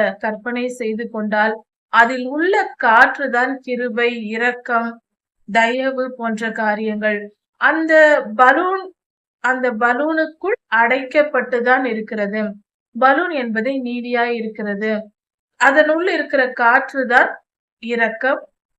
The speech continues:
கிருபை, தயவு போன்ற காரியங்கள். அதனால் நம்முடைய அந்த நீதியை விட்டு விலகி வராது இந்த காரியங்கள். அதனால் கிருபை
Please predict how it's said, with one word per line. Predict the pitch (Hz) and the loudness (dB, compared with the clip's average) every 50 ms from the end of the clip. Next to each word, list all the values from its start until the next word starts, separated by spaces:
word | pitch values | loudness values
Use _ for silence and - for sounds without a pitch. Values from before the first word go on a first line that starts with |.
| - 269 | -8 -6
கிருபை, | 247 233 220 226 214 214 240 254 294 349 - _ _ - 208 - | -4 -4 -4 -4 -4 -2 -2 -2 -2 -2 -4 _ _ -12 -4 -2
தயவு | 220 214 214 220 233 220 214 220 285 381 - - | -2 0 0 -2 -4 -6 -6 -6 -8 -10 -8 -4
போன்ற | 269 247 233 240 240 226 226 226 | -4 -4 -4 -4 -8 -6 -4 -4
காரியங்கள். | 208 202 196 196 196 196 196 190 190 190 190 _ _ _ _ _ _ _ - 226 226 | -4 -2 -2 -4 -6 -6 -6 -6 -8 -8 -10 _ _ _ _ _ _ _ 0 2 2
அதனால் | 233 277 277 277 277 254 240 262 311 - - - _ _ _ _ - 247 247 262 | 2 2 0 4 4 6 6 4 2 0 -6 -14 _ _ _ _ -10 -2 2 4
நம்முடைய | 262 269 269 277 277 269 262 262 262 247 247 240 233 233 - 220 233 | 4 4 4 2 2 0 0 2 2 4 4 4 4 2 0 -4 -4
அந்த | 247 247 240 247 240 233 247 277 | -4 0 0 0 0 0 -2 -4
நீதியை | 302 320 320 302 294 302 294 285 262 247 | -4 -6 -6 -4 -4 -4 -4 -4 -6 -8
விட்டு | 269 277 269 - 440 480 480 | -8 -8 -4 -2 -2 -2 -2
விலகி | 262 233 220 226 226 247 247 220 208 | -2 -2 -4 -4 -4 -8 -8 -4 -2
வராது | 202 202 208 208 208 202 196 190 196 202 - 214 | -2 0 0 0 0 0 -2 -4 -8 -8 -8 -6
இந்த | 202 208 202 208 | -6 -6 -6 -6
காரியங்கள். | 208 196 196 196 196 190 185 185 185 185 - _ _ _ _ - - | -6 -6 -6 -6 -6 -6 -6 -8 -10 -10 -14 _ _ _ _ -2 -2
அதனால் | 208 214 247 247 254 247 247 247 - | 0 0 0 0 0 0 0 -2 -6
கிருபை | - 277 285 302 294 277 311 294 | -8 -4 -4 -4 -2 -2 -2 -2